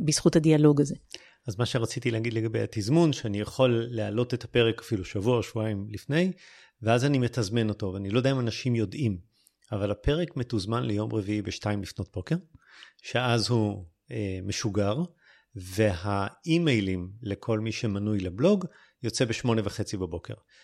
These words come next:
Speaker 2: ואני קם ביום רביעי בבוקר, אחת לשבועיים, ומחכה לי פרק על הטלפון, ואז בשמונה וחצי בבוקר אני מקבל את האימייל, "יצא פרק חדש".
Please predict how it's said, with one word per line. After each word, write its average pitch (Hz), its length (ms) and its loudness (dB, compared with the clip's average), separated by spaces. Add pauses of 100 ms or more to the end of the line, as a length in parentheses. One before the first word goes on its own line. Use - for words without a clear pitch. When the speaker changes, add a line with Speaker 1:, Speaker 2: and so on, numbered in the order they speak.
(180)
Speaker 2:
ואני 117 220 2
קם 127 200 0
ביום 113 240 2
רביעי 107 260 0
בבוקר, 101 500 -2
אחת - 300 -8
לשבועיים, 107 540 -4
ומחכה 147 420 -2
לי 214 120 -2
פרק 190 420 -4 (160)
על 123 140 -4
הטלפון, 143 540 0
ואז 123 180 6
בשמונה 113 380 2
וחצי 110 300 -2
בבוקר 127 340 0
אני 117 100 0
מקבל 104 260 0
את - 100 -6
האימייל, 135 400 0
"יצא 101 240 -4
פרק 98 360 -4
חדש". 143 240 2